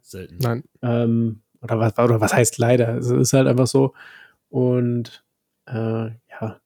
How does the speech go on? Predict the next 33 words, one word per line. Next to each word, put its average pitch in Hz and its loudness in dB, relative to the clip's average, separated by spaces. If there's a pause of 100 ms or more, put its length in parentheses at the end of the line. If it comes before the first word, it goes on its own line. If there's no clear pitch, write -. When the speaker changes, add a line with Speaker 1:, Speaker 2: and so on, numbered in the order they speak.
(220)
Speaker 3:
Clark 151 2
hat - -2
die 127 0
Anlagen 170 4
dazu, 160 0
so 127 2
dieser 123 0
Linebacker 120 -2
zu 117 -4
werden. 165 2 (540)
So, 127 -2
aber 120 0
solange 120 2
Van 120 2
Der 123 2
Esch 113 0
da 120 2
rumrennt, 113 0 (1300)
äh, 139 0
ist 127 6
es, 131 6
ist 131 2
es 117 2
schwierig. 120 2
Er 139 4
ist, - 0
er 139 4
ist 131 -2
für 127 2
mich 127 4
so 127 4
ein, 123 0 (720)
ah, 131 2